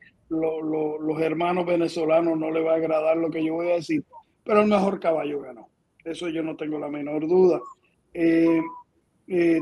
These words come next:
Tamborero es un caballo ex-, excepcional, es muy especial. Eh, han pasado muchas cosas, como tú dices, y, y estoy en la mejor disposición de, de hablarlas con ustedes,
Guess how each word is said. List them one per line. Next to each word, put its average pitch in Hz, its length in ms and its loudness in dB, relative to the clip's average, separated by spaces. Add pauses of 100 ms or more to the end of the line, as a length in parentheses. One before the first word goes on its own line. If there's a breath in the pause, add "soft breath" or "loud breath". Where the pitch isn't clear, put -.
Tamborero 180 480 2
es 196 60 2
un 190 100 -2
caballo 170 480 2
ex-, - 380 -14 (280)
excepcional, 156 800 -6
es 147 160 -6
muy 165 400 0
especial. 170 720 0 (560 loud breath)
Eh, 170 600 -2
han 196 140 0
pasado 196 400 2
muchas 190 300 -6
cosas, 180 300 -8
como 165 260 -8
tú 180 180 0
dices, 196 500 -4
y, 147 160 -4 (300)
y 156 160 -4
estoy 180 260 -6
en 180 80 0
la 190 100 -2
mejor 175 360 -6
disposición 170 800 -8
de, 170 120 -2 (580)
de 156 60 -4
hablarlas 170 460 2
con 165 220 -4
ustedes, 180 560 0